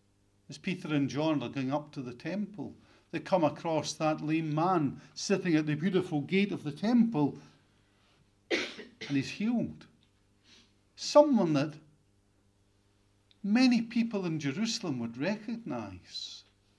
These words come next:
Suddenly and completely transformed.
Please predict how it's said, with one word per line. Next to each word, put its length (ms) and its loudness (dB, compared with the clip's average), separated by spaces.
Suddenly 960 -2
and 220 2
completely 1040 -2
transformed. 1200 -4